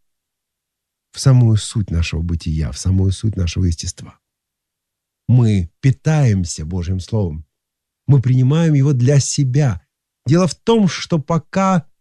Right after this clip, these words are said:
Божье Слово не преобразит нашу жизнь, пока оно не будет действовать в нашей жизни, сказать мы ничего не сможем.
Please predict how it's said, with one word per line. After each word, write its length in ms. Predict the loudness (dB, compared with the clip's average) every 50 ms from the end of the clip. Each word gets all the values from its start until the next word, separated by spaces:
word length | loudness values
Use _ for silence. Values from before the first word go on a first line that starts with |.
| _ _ _ 0
Божье 420 | 2 2 4 4 4 2 2 0
Слово 320 | -2 -2 -2 0 2 2
не 240 | 4 4 4 2 2
преобразит 720 | 0 0 -2 0 0 0 2 2 2 2 2 0 0 -2 -2
нашу 300 | -4 -4 -4 -4 -4 -4
жизнь, 420 | 0 2 2 2 2 0 -2 -4 -8 _ _ _ _ 0
пока 340 | 0 0 2 2 0 0
оно 140 | 2 2 2
не 140 | 2 4 4
будет 440 | 2 2 2 2 2 2 0 0 0
действовать 440 | 0 2 2 2 0 -2 -4 -4 -2
в 40 |
нашей 320 | 0 0 0 0 0 0 2
жизни, 380 | 4 4 4 4 4 2 0 -2 _ _ _ _ _ _ _ _ _ _ _ _ -14
сказать 680 | -12 -6 -2 0 0 2 2 2 2 2 2 2 4
мы 160 | 4 4 4
ничего 380 | 4 4 2 2 0 -2 -2 -2
не 100 | -2 -4
сможем. 460 | -4 -4 -4 -4 -4 -4 -4 -6 -10